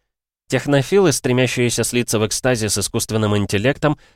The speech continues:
и трансгуманисты, рассчитывающие повысить качество жизни людей, просчитались.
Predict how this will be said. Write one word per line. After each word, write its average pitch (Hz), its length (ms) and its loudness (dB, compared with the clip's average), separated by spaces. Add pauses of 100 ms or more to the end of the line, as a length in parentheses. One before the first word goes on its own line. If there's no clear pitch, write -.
(120)
и 113 400 0
трансгуманисты, 117 880 2
рассчитывающие 95 720 0
повысить 92 460 -4
качество 98 460 -2
жизни 92 320 -2
людей, 87 340 -2
просчитались. 92 800 -4